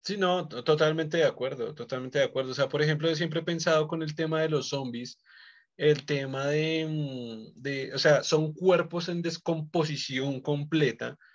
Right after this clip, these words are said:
es decir, cada parte obviamente se vuelve, ya, ya está podrida,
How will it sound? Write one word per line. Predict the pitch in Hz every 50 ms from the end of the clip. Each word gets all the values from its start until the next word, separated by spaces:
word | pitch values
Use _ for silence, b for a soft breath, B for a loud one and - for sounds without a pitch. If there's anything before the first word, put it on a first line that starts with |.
| b b b b b _
es | 131 127
decir, | 131 139 135 - 156 135 117 -
cada | 127 127 127 135 135 135 -
parte | - 156 151 151 - 151
obviamente | 151 151 151 151 -
se | - 160
vuelve, | 156 135 123 123
ya, | 131 139 139
ya | 147
está | 147 - 156 147 151
podrida, | - 160 156 151 151 151 160 156 151 143 139 143 147